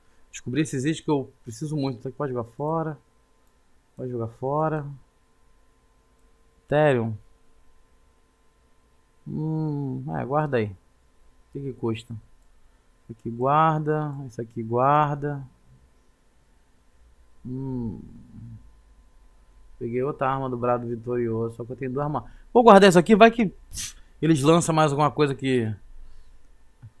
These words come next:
Ué, fica aqui. Isso aqui é pra transformar nisso aqui, junto com isso aqui, pra fazer um novo item de mão.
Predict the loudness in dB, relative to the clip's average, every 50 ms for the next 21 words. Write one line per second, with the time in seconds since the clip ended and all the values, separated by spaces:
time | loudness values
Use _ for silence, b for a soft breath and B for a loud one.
0 | -20 _ _ _ -18 -16 -16 -16 -16 -16 -12 -8 -8 -8 -8 -10 -12 -12 -12 -12
1 | -16 _ _ _ _ _ _ _ _ _ _ _ -12 -10 -8 -6 -6 -4 -4 -4
2 | -4 -4 -6 -6 -6 -6 -6 -6 -6 -4 -2 0 2 2 2 2 2 0 0 -2
3 | -4 -4 -6 -6 -4 -4 -4 -4 -4 -6 -6 -4 -4 -6 -6 -6 -6 -6 -4 -4
4 | -4 -4 -4 -4 -4 -4 -2 0 0 0 2 2 0 0 0 0 0 0 0 0
5 | 0 -2 -2 -2 -2 -2 -4 -4 -6